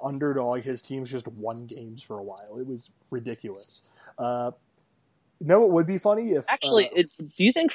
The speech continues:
Speaker 2: Fox refers to their noon spot as prime time, since that's their whole thing this year?
Speaker 1: Oh, Lord, no. It's Big Noon Kickoff, baby.
Speaker 2: Oh, that's right.
Speaker 1: Uh, let's see.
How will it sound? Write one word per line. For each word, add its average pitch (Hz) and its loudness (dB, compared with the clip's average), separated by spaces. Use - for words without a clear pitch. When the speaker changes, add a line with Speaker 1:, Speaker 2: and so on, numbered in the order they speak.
Speaker 2:
Fox 143 8
refers 170 10
to - 0
their 170 12
noon 165 6
spot 165 8
as 165 10
prime 160 8
time, 180 2
since 147 4
that's 135 8
their 135 10
whole 131 10
thing 131 0
this 139 -4
year? 147 -2
Speaker 1:
Oh, 180 8
Lord, 156 4
no. 127 -8
It's 143 -6
Big 147 -6
Noon 143 -2
Kickoff, 120 -8
baby. 110 -12
Speaker 2:
Oh, 147 10
that's 113 2
right. 87 -8
Speaker 1:
Uh, 147 0
let's 151 -10
see. 117 -12